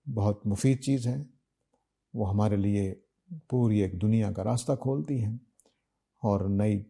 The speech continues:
जितनी भी आप बड़ी इंडस्ट्रीज आजकल देख लीजिए, बड़े शोबे देख लीजिए, उनके पीछे कोई ना कोई शर कार फरमा है,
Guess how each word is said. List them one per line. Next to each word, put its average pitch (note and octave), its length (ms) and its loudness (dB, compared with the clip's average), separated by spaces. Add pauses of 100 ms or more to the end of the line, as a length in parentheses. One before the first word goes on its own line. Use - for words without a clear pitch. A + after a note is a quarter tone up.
(120)
जितनी D#3 280 6
भी D#3 140 8
आप A#2 240 4 (500)
बड़ी A#2 300 2
इंडस्ट्रीज G#2+ 440 0
आजकल G#2 360 -2
देख G#2+ 220 -2
लीजिए, G#2 320 0
बड़े G2+ 260 -2
शोबे A2+ 320 0
देख G#2+ 260 -2
लीजिए, G#2 360 -4 (360)
उनके D3 240 4
पीछे D#3 340 4
कोई C#3+ 180 4
ना C#3+ 140 2
कोई C3 340 0 (140)
शर - 380 -2 (480)
कार G2+ 160 -6
फरमा E2 440 -12
है, - 60 -20